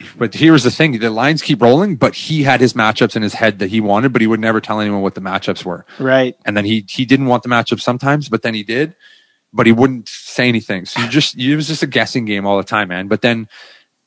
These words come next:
Speaker 1: you know, like, when you do hop out there, he's screaming at you to get off. And it's like, "Well, fuck, someone had to go play. Like,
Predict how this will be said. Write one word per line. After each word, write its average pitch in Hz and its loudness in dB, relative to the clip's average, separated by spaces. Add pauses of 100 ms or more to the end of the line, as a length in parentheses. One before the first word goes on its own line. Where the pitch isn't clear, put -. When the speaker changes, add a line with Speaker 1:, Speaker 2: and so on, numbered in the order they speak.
Speaker 1:
you 120 -2
know, 104 -4
like, 113 0 (280)
when 120 -2
you 117 0
do 151 6
hop 131 2
out 113 2
there, 117 4
he's 113 2
screaming 139 0
at 110 0
you 113 0
to 110 -2
get 110 0
off. 147 0
And 95 -8
it's 92 -12
like, 101 -8
"Well, 110 2
fuck, - -2
someone 185 0
had 160 -6
to - -8
go 98 -4
play. 101 0
Like, 127 0